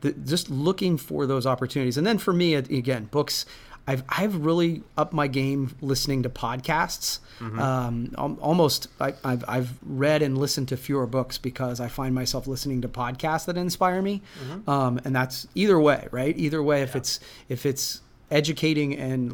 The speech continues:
Speaker 1: lifting me up, I think it's a win. So those are, those are places I've been going.
Speaker 2: That's great stuff. And, and I think you and I would both be, uh, on the same page here. Just a-, any way you continue learning is, is good.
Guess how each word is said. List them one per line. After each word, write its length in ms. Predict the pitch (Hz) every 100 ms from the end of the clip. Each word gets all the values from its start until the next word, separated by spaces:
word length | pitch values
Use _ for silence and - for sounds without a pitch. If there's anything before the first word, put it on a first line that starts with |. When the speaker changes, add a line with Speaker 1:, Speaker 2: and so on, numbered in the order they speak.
| 135
Speaker 1:
lifting 320 | 139 139 131
me 140 | 120
up, 180 | 127 123
I 100 | 117
think 160 | 110 123
it's 120 | 123
a 40 | 113
win. 320 | 117 117 113
So 100 | 143
those 180 | 185 170
are, 100 | 131 - -
those 140 | 185 170
are 40 |
places 320 | - 151 127
I've 140 | 123 117
been 140 | 113
going. 280 | 113 110 117 - - - -
Speaker 2:
That's 160 | 208 202
great 220 | 202 165
stuff. 240 | - 151 143
And, 120 | 147
and 180 | 151 147
I 80 | 135
think 300 | 139 135 - - - - -
you 160 | 147 151
and 80 | 147
I 120 | 131
would 160 | 117
both 360 | 110 127 123 -
be, 520 | 127 120 110 107 113 -
uh, 60 | 123
on 240 | 113 110
the 60 | 120
same 200 | 117 117
page 280 | 113 113 -
here. 260 | 110 104 101
Just 180 | 135 127 -
a-, 140 | 147 147
any 180 | 165 190
way 120 | 139
you 140 | 131 117
continue 600 | 120 110 120 113 107 98 104 123
learning 440 | 117 110 107 95 - -
is, 260 | 117 104
is 260 | - 101 95
good. 340 | 101 90 87